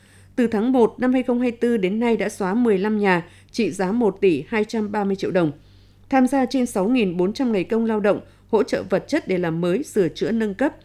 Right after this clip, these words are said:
tám mươi tám ki-lô-mét đường giao thông nông thôn, ba mươi tám ki-lô-mét kênh mương thủy lợi nội đồng,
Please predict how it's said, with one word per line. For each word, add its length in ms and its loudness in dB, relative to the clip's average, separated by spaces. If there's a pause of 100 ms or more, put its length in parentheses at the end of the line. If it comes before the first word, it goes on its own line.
(220)
tám 200 2
mươi 80 -2
tám 260 0
ki-lô-mét 420 -2
đường 200 0
giao 160 -4
thông 200 -2
nông 140 -2
thôn, 220 4 (480)
ba 180 2
mươi 120 0
tám 280 -2
ki-lô-mét 480 -2
kênh 240 0
mương 180 0
thủy 160 0
lợi 160 -2
nội 180 -2
đồng, 220 2